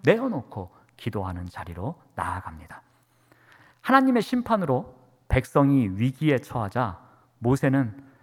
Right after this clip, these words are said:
하나님과 백성을 중재하는 기도를 드립니다. 그런데 그의 기도는 어떠한 기도일까요?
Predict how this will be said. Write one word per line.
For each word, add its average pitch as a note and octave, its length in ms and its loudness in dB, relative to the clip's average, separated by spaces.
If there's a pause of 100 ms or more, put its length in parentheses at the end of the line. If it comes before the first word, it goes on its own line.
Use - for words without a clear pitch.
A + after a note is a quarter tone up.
(100)
하나님과 G#3 600 0
백성을 A2 580 -4
중재하는 C3+ 840 -2 (240)
기도를 F2 580 -8
드립니다. F2+ 540 -6 (540)
그런데 A2+ 320 -8
그의 A2+ 500 -4
기도는 B2 520 -2 (280)
어떠한 B2 440 -6
기도일까요? F#2+ 600 -12